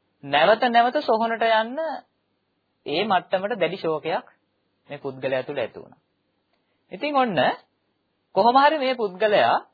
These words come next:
එක්තරා දිනයකදී බුදුරජාණන් වහන්සේ ළඟටත් යනවා. අර විදිහට දැඩි ශෝකයෙන් පසුවන අතරතුරේ මේ පුද්ගලයා දවසක් බුදුරජාණන් වහන්සේ හම්බ වෙන්න ගිහිල්ලා උන්වහන්සේට වන්දනා කරලා බුදුරජාණන් වහන්සේ ළඟින් පැත්තකින් වාඩි වෙනවා.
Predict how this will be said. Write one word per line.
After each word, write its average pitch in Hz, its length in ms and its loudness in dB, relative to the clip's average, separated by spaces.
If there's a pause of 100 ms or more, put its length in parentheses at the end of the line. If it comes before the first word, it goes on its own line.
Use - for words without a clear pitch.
(680)
එක්තරා 226 400 4
දිනයකදී 180 500 -4
බුදුරජාණන් 202 640 2
වහන්සේ 185 340 -2
ළඟටත් 180 440 -2
යනවා. 95 220 -8 (1600)
අර 135 140 2
විදිහට 156 400 0
දැඩි 151 220 -2
ශෝකයෙන් 151 460 -4
පසුවන 151 360 -2
අතරතුරේ 156 680 -2 (580)
මේ 185 120 -4
පුද්ගලයා 185 440 2
දවසක් 165 360 4
බුදුරජාණන් 185 680 2
වහන්සේ 170 520 -2 (200)
හම්බ 143 280 -8
වෙන්න 139 240 -4
ගිහිල්ලා 147 400 -6
උන්වහන්සේට 139 520 -6
වන්දනා 123 480 -4
කරලා 170 340 0 (1600)
බුදුරජාණන් 196 640 2
වහන්සේ 170 380 -2
ළඟින් 165 320 -4
පැත්තකින් 156 480 -4
වාඩි 123 300 0
වෙනවා. 90 240 -14